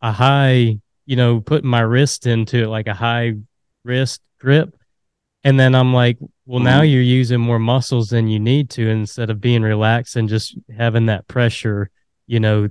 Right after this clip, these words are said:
Speaker 1: throughout
Speaker 2: Mm-hmm.
Speaker 1: your whole palm." And then it's kinda making all your bones in line with the bow. Um, so maybe the grip will help me, but I, I have the same problem. I get, I'm obviously moving something throughout the practice.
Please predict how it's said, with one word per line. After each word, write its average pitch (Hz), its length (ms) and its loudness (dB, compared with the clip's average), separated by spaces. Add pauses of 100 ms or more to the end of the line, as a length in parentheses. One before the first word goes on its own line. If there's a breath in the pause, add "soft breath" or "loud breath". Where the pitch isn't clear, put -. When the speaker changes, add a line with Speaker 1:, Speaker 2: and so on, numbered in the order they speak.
Speaker 1:
throughout 113 380 2
Speaker 2:
Mm-hmm. - 80 -2
Speaker 1:
your 104 100 -2
whole 117 240 0
palm." 117 480 0
And 107 140 -2
then 110 260 -2
it's 110 140 -14
kinda 113 300 -4
making 110 580 -4
all 117 180 -2
your 107 140 -2
bones 113 480 -2
in 107 140 -4
line 110 220 -2
with 107 120 -6
the 98 100 -12
bow. 107 460 -4 (640)
Um, 98 480 -6
so 113 160 -6
maybe 131 240 4
the 110 120 0
grip 110 300 -4
will 101 140 -4
help 104 260 -4
me, 101 120 -8
but 101 160 -6
I, 104 200 -4 (100)
I 113 160 -2 (200)
have 110 160 -4
the 101 80 -8
same 110 280 -4
problem. 101 380 -4
I 98 120 -4
get, 101 300 -10 (440)
I'm 107 120 -6
obviously 107 480 -2
moving 101 380 -2
something 101 540 -6
throughout 98 480 -8
the 92 220 -18 (500)
practice. 98 600 -10